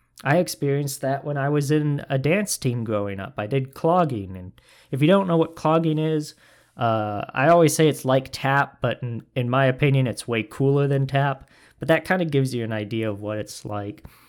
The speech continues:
And I was in a clogging team growing up, and just like with anything else, I didn't begin by going to performances or going to competitions. That's not how I started.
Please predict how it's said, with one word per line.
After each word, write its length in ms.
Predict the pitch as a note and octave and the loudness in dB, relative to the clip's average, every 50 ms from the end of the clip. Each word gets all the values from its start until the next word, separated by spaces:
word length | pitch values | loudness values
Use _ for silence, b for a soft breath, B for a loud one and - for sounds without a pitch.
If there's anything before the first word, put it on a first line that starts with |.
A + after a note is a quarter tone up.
| B B B - | B B B -4
And 340 | B2+ B2 B2 A#2 A2+ - - | -2 0 0 0 0 -2 -2
I 120 | - B2 C#3 | 0 0 2
was 160 | C#3 C#3+ E3 | 2 2 0
in 100 | G3+ G#3 | 0 0
a 60 | E3+ | -2
clogging 500 | C3+ - B2 A2+ A2+ A2+ A#2 G#2+ G2+ G2+ | -2 -2 -2 -2 0 -2 -2 -4 -4 -4
team 280 | - - A2+ A2 A2 A2 | -4 -4 -4 -4 -4 -4
growing 360 | A2 A2+ A2 A2 A2 G#2+ A2+ | -2 -2 -2 0 -2 0 0
up, 380 | C#3 C3+ A#2 A2+ - - b b b b b b b b b b b _ | 0 0 0 -2 -4 -6 b b b b b b b b b b b _
and 460 | - C3 B2 A#2+ A#2 A#2+ A#2 G#2 - - - - - _ _ _ _ _ _ _ _ _ _ _ C3+ | -2 0 0 0 0 -2 -2 -6 -8 -14 -20 -20 -20 _ _ _ _ _ _ _ _ _ _ _ -6
just 320 | - - E3+ F3 - - | -2 0 0 0 2 2
like 160 | F#3 F3+ F3+ | 2 2 2
with 160 | F#3 E3 D#3+ | 2 2 2
anything 400 | F3 E3 F3+ F3 - - F3+ F3 | 2 0 0 0 -2 -2 -2 0
else, 280 | F#3+ G3+ D#3+ A#2 - - | 0 0 0 0 0 0
I 80 | A#2+ C#3 | 2 4
didn't 360 | C#3 D#3 D#3+ D#3 C#3 C3+ - | 4 4 4 2 0 -2 -2
begin 800 | D#3 C#3+ B2 A#2 A#2 - D#3+ G3 A3 G3 C3 A2 G#2+ A#2 C3 b b b b b b _ | -2 -2 -2 -4 -2 0 2 4 4 4 2 2 0 -2 -6 b b b b b b _
by 160 | C3 C3 B2+ | 4 4 4
going 420 | B2 A#2 C#3 C#3+ D3 D3+ D3 C#3 C3 | 4 4 6 6 8 6 6 4 2
to 120 | - C#3 | 0 -2
performances 1080 | C3+ C3 B2+ A2 - - A#2 A2 G#2+ G#2+ B2 D#3 - - - A2 A2 A2+ B2+ C3 C3+ - b b b b b b | -2 -2 -4 -4 -2 -2 -2 0 0 0 -2 -4 -4 -4 -2 0 0 0 0 -2 -4 -8 b b b b b b
or 240 | - - A#2+ A#2 A#2+ | -2 0 2 2 2
going 380 | A2+ A2+ C#3 C3+ C#3+ C#3+ C#3 C3 | 2 4 4 4 6 6 6 4
to 80 | B2+ | 4
competitions. 1120 | B2+ - - C#3+ C3+ C3 C3 - G#2+ - - D#3 D3+ D3 - - A2 G#2 G#2+ A#2+ C3+ C3 b b b b b b b b _ | 2 0 0 2 2 2 2 0 -4 0 2 2 2 2 0 -4 -4 -4 -2 -4 -6 -6 b b b b b b b b _
That's 240 | C#3 D3+ D3+ - | -2 -2 -2 0
not 200 | F#3+ F#3+ F#3 - | 0 0 0 -2
how 180 | D#3+ E3 E3 D#3 | -4 -4 -4 -2
I 120 | C#3+ B2+ | -2 -2
started. 960 | A2+ - - - - - - D3 C#3+ F#3+ F#3 C#3 G#2 F#2 G2 A2 C#3 D#3+ b | -4 -4 -6 -8 -8 -4 -2 -2 0 0 0 0 -2 -4 -4 -4 -4 -6 b